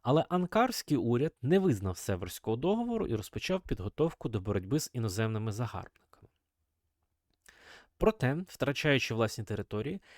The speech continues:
кемалісти вели все одно агресивну політику в Закавказі проти незалежних національних держав Вірменії та Грузії і захопили частину їх земель. Інтереси кемалістів в даному регіоні зіткнулися з більшовицькими.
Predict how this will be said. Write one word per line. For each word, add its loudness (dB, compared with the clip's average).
кемалісти 0
вели 4
все -2
одно 2
агресивну 0
політику -2
в -4
Закавказі -2
проти -4
незалежних 0
національних -2
держав 0
Вірменії -2
та -6
Грузії -8
і -6
захопили 0
частину -4
їх -4
земель. -12
Інтереси 2
кемалістів 0
в -10
даному 0
регіоні 0
зіткнулися -4
з -4
більшовицькими. -4